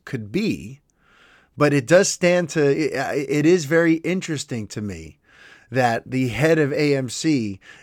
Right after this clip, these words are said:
is talking about these sort of, um, atypical arrangements that the studios and the theaters are making,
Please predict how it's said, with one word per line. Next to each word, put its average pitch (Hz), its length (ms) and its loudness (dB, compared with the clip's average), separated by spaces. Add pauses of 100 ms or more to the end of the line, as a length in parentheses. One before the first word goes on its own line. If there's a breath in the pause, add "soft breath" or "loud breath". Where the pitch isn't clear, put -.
is 127 180 -4
talking 151 460 0
about 120 500 -4
these 123 400 -6
sort 139 340 -2
of, 120 180 -6
um, 113 380 -4
atypical 143 840 -4
arrangements 120 840 -6 (260 loud breath)
that 123 120 -6
the 113 80 -10
studios 120 540 -2
and 113 100 -8
the 104 60 -6
theaters 113 420 -6
are 104 80 -6
making, 107 460 -8